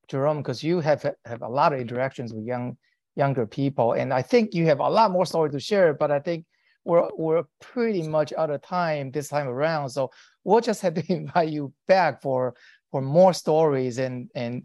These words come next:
I, I think we'll just, uh, stop right here,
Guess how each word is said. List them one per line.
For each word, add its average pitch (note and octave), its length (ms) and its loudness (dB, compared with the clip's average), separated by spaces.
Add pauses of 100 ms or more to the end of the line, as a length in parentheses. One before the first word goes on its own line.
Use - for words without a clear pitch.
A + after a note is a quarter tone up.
I, C3 200 0
I B2+ 220 0
think F#3+ 180 2
we'll D#3+ 200 2
just, D3 340 -4 (340)
uh, C3 400 0 (320)
stop E3 320 -2
right F3+ 200 2
here, G3+ 460 -2